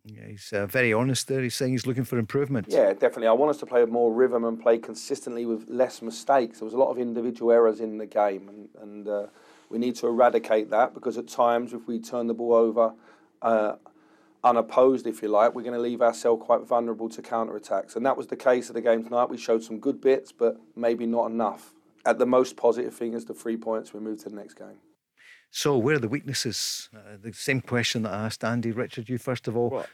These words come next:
Speaker 1: for, for Rangers up against Celtic.
Speaker 3: I think it's, it's in the, in, as Michael Beale said, it's in the turnovers. You know, with all respect to Motherwell, I think Shields has a decent chance from a loose pass from Lundstram, and he, and he probably should go by McGregor and, and, uh,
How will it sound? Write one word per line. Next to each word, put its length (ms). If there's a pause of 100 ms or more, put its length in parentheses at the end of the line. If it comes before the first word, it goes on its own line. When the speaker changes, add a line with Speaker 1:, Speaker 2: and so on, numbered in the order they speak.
(100)
Speaker 1:
for, 520
for 200
Rangers 460
up 100
against 320
Celtic. 460 (100)
Speaker 3:
I 60
think 200
it's, 240
it's 200
in 100
the, 140 (220)
in, 380
as 140
Michael 260
Beale 160
said, 140
it's 120
in 60
the 80
turnovers. 600 (240)
You 80
know, 120
with 180
all 180
respect 400
to 60
Motherwell, 340
I 40
think 240
Shields 420
has 60
a 60
decent 340
chance 380
from 180
a 40
loose 220
pass 280
from 140
Lundstram, 440
and 100
he, 80 (140)
and 80
he 160
probably 200
should 140
go 80
by 260
McGregor 540
and, 180
and, 140
uh, 40